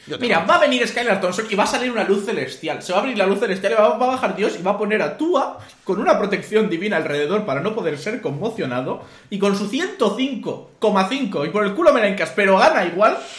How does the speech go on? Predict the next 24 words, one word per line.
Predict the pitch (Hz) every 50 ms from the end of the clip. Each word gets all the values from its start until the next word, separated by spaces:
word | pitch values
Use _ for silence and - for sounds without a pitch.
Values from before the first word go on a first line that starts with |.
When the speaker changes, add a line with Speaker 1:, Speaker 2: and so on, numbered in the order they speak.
| - - - - - - - - - - -
Speaker 2:
<laughs> | - 403 - - - - - - - - - - - - 269 196 - 247 - - - - - - - - - 240 226 - - - - - - - 226
va | 254 285
a | 294 269
venir | 254 247 233 214 214 -
Tua | 254 254 269 302 302 - 233
y | -
te | -
va | 196 214
a | 240
anotar | 240 - 247 247 - 208 202
diecisiete | 196 190 196 196 190 190 - 190 - - - 190 202 226 220 220 -
touchdowns. | - 139 127 - - 117 117 107 107 110 - _ _ _ _ _ _ _ _ _ _ _ _ _ _ _ _ _ _ _ _ - - _ -
Speaker 1:
Ujú. | 117 101 - 113 131 190 226 - - - - - _ _ _ - _ -
Speaker 2:
Em, | 160 170 180 180 185 180 180 185 185 185 180 180 180 180 175 175
la | 180 185 185
defensa | 190 202 240 277 277 - 330 262
de | 247
los | 233 226 220
Dolphins | 240 254 320 - 302 240 214
es | 269 262
una | 247 226 196
mierda, | 208 190 151 135 - - - - 131
lo | 170 165 165
sé, | 165 - 226 220 196 -